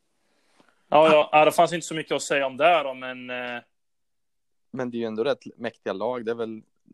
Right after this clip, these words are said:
Speaker 2: eh, Leipzig är med bland de lag som spelar imorgon.
Speaker 1: Jaha.
Speaker 2: Där är även Schalke.
Speaker 1: Ja, okej, det var ju inte jättebra lag. Alltså, det, den som för-,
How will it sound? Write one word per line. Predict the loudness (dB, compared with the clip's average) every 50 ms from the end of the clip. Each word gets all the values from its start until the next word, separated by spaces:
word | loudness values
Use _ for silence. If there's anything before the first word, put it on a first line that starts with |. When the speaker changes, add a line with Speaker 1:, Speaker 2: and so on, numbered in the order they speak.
| _ _ _ _ _ -18
Speaker 2:
eh, | -14 -12 -12 -10
Leipzig | -8 -10 -10 -10 -12 -10 -10 -10 -10 -10 -12
är | -12
med | -10 -12 -12 -12 -14 -16 -18 _
bland | _ -20 -12 -8 -6 -6 -4
de | -4 -6 -4 -2
lag | -2 -4 -4 -6
som | -12 -20 -20
spelar | _ _ -8 -8 -8
imorgon. | -8 -6 -6 -6 -6 -8 _ _ _ _ _ _ _
Speaker 1:
Jaha. | -20 _ _ _ -2
Speaker 2:
Där | 0 0 2 2 0
är | -4 -8
även | -8 -10 -12 -14 -14 -16 _ _ _
Schalke. | -20 -20 -18 -14 -12 -12 -12 -14 -18 _ _ _ _ _ -14 -14 -14 _ _ _ _ _ _ _ _ _ _ _ _ _ _ _ _ _ _ _ _ _ _ _ _ _
Speaker 1:
Ja, | -12 -10 -8 -8 -8 -8 -10 -12 _ _ _ _ _
okej, | _ -12 -12 -8 -8 -6 -6
det | -6 -2
var | 0 0 0 0
ju | -2
inte | -6 -6 _ -6 -4
jättebra | -2 -4 -4 -6 -6 _ -8 -2 -2 0
lag. | 0 0 -2 -2 -4
Alltså, | -6 -6 -8 -14
det, | -14 -6 -4 -2 -2 0 -2 -2 -4 _ _ _ _ _ _ _ _ _ _
den | _ -8 -6
som | -6 -8 -10
för-, | -8 -4 -2 -2 -4